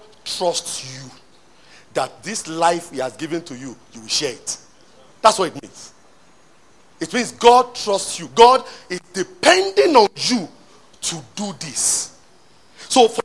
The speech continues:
me to be accountable to God and to the world, I do that which God said I should do to the world. He has entrusted me with the word of life,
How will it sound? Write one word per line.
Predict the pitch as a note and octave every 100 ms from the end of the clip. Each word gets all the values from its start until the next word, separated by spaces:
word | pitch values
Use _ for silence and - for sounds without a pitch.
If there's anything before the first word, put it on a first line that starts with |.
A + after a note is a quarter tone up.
| -
me | G#3+
to | B3+
be | F#3 G#3+
accountable | F#3+ B3+ C4+ C4 C4 B3+
to | - - F#3 B2
God | - A3 C#4+ - - - _ _ _ _
and | G3 F#3+
to | -
the | E3 F#3
world, | D3 C4 C#4+ F3 F#3+ - - - -
I | - - _ _ _ _ -
do | F#3+ G3+ - - - -
that | - D#3+ E3 - - - - -
which | D#3 - -
God | A#3 - -
said | - - F2+ A#2+ - - - _ -
I | -
should | - -
do | C3
to | B2+ -
the | F#2+
world. | G2+ - -
He | C3+
has | -
entrusted | B2 A#2+ F#3+ F3 F#3 D#3
me | D3+ C#3+ - -
with | A#2+ G#2+
the |
word | G#2+ B2+
of | G2
life, | G#2+ G#2 -